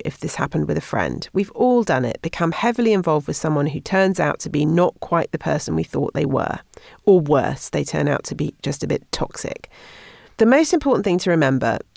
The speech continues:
is that, I'm sorry about this, but you are not going to be able to hold on to the friendship you had with your boss before you became her B F F.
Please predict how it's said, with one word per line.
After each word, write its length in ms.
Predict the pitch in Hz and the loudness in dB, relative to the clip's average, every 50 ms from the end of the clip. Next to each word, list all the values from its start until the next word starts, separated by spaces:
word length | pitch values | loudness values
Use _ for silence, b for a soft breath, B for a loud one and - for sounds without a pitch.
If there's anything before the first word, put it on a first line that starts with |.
| - _ | -12 _
is 180 | - 175 160 - | -4 -2 -2 2
that, 220 | - 170 147 - _ _ _ _ - - - | 2 2 2 0 _ _ _ _ -10 -6 -2
I'm 140 | 165 160 170 | -2 -2 -2
sorry 240 | - 185 180 165 | 0 0 0 2
about 240 | 147 - - - - | 2 0 -2 -2 -2
this, 160 | - 127 151 | -2 -2 -2
but 220 | - - 175 - - - | -2 -2 -4 -4 -4 -2
you 180 | - 185 190 185 | 0 2 4 4
are 140 | 180 175 180 | 4 4 4
not 440 | 190 196 208 220 208 - - - - | 4 4 4 4 4 2 -2 -6 -4
going 200 | 175 165 151 151 | -2 -2 -2 -2
to 100 | - - | -2 -2
be 80 | 160 | 0
able 160 | 160 156 156 | 0 0 -2
to 120 | 160 - 147 | -4 -8 -8
hold 280 | - - 156 160 151 143 | -4 -2 0 0 0 0
on 140 | 143 147 151 | 0 0 -2
to 120 | - - | -2 -6
the 80 | - 156 | -8 -8
friendship 600 | - - 156 147 143 139 - - - - - - - | -4 -2 -2 -2 0 -2 -2 -2 -2 -4 -4 -8 -6
you 120 | 170 165 | -6 -4
had 260 | 151 156 165 156 - | -2 0 -2 -2 -2
with 120 | - 165 - | -4 -4 -2
your 120 | 165 156 | -2 -2
boss 440 | 156 - 175 156 139 - - - - - - | -2 0 0 0 0 -2 -4 -8 -8 -8 -8
before 640 | - 147 - - - 214 196 185 170 156 147 143 - | -8 -8 -8 -2 2 4 4 6 6 4 2 2 -2
you 140 | - - - | -4 -4 -4
became 360 | - 139 - - 156 143 135 | -4 -4 -4 -2 -2 -2 -2
her 160 | 135 156 - | -2 -4 -4
B 240 | - - 151 143 - | -4 -2 -2 0 0
F 200 | - - - - | -2 -2 -4 -4
F. 380 | - - - - - - - | -4 -4 -4 -6 -10 -14 -16